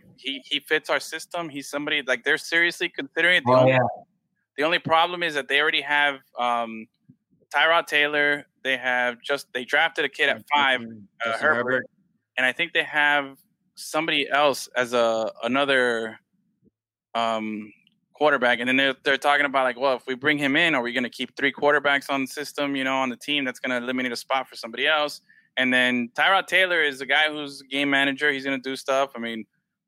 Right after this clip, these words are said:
Speaker 1: are you gonna have him backing up, uh, Kaepernick backing up Tyrod? And then the rookie is,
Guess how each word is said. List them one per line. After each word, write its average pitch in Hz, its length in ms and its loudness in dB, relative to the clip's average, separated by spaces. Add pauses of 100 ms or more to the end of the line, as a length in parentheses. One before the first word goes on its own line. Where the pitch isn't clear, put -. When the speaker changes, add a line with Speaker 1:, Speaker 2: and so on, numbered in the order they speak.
(180)
Speaker 1:
are 117 60 -4
you 127 80 0
gonna 147 140 2
have 143 240 0
him 151 220 0
backing 156 380 -2
up, 156 180 0 (120)
uh, 123 260 0 (340)
Kaepernick 147 320 -2
backing 139 320 -2
up 139 160 -4
Tyrod? 196 500 2
And 139 120 -2
then 131 300 0
the 120 280 -4
rookie 165 340 -2
is, 127 260 -6